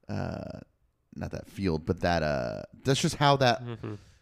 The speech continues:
Speaker 1: what is the fuck, freaking word I'm looking for?
Speaker 2: Sphere?
Speaker 1: N-,
Speaker 2: World?
Speaker 1: sphere, sure, world. That's just how that world works. Like, you
Speaker 2: Mm-hmm.
Speaker 1: just, you try to get the benefit, and if the lo-,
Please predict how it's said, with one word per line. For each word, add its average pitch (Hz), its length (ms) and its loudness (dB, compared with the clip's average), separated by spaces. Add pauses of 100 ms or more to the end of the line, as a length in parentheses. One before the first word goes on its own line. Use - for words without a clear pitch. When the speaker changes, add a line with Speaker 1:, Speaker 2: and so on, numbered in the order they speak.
(880)
Speaker 1:
what 208 100 -10
is - 100 -8
the 208 60 -6
fuck, 190 220 -8 (180)
freaking 202 360 -2
word 190 220 6
I'm 165 120 6
looking 120 220 4
for? 85 440 2 (140)
Speaker 2:
Sphere? 175 680 -8
Speaker 1:
N-, 165 240 -4
Speaker 2:
World? 139 80 -8
Speaker 1:
sphere, 165 460 2
sure, 160 300 4
world. 139 320 6
That's 156 160 6
just 196 140 0
how 196 120 4
that 185 140 6
world 160 260 6
works. 143 420 4
Like, 107 140 -2
you 131 80 2
Speaker 2:
Mm-hmm. 123 100 0
Speaker 1:
just, 127 240 4
you 117 120 2
try 123 240 8
to 135 80 6
get 135 160 2
the 131 80 2
benefit, 143 320 2
and 165 80 -2
if 101 260 -2
the 90 220 2
lo-, 92 240 -2